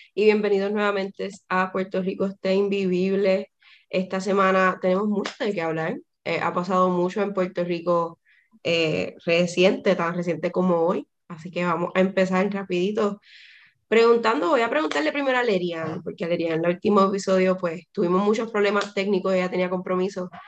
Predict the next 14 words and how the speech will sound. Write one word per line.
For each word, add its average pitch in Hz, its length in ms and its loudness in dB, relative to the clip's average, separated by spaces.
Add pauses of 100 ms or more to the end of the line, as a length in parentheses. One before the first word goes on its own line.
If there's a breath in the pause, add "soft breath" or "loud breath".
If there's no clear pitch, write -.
(300 loud breath)
así 185 180 -2
que 190 60 0
voy 190 80 4
a 196 40 4
empezar 190 340 0
con 190 160 4
ella 196 260 4
hoy, 190 400 2 (140)
que 180 200 -4
se 180 120 -6
nos 180 140 -2
fue 175 100 -4
temprano. 180 600 0
Alerian, 214 540 4